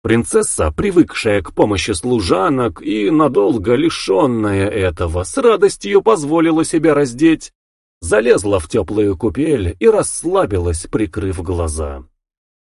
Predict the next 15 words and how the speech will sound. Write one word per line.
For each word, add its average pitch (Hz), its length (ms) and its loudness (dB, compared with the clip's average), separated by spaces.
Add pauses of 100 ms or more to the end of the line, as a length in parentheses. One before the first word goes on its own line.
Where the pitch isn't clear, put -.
(200)
Одна 123 420 2
девчонка 170 680 2
поливала 156 540 2
из 113 200 -2
ковшика 113 600 -2
тёплой 117 500 0
водой, 98 720 2
затем 165 420 -2
стала 202 440 0
тщательно 170 760 0
наносить 147 600 0
на 165 140 2
волосы 180 500 0
ароматные 185 960 -2
притирания 160 1080 2